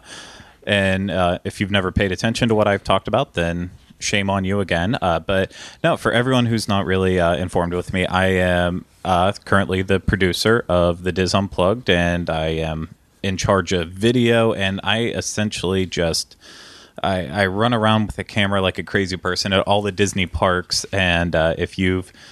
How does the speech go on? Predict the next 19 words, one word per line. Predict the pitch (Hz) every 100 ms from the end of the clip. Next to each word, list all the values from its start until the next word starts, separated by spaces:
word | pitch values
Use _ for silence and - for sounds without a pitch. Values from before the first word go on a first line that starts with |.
| - -
if | -
you've | 98 -
seen | 98 95
any | 90 95 95
of | 90
our | 87 87
videos | 104 101 98 92 95
on | 90
YouTube, | 87 87 101 110 127
there's | 92 87
a | 82
chance | - 90 82 -
that | 82
I've | 80 82
had | - 104 95
a | 80
hand | - 123 117 104 104
in | 101
it, | 104 120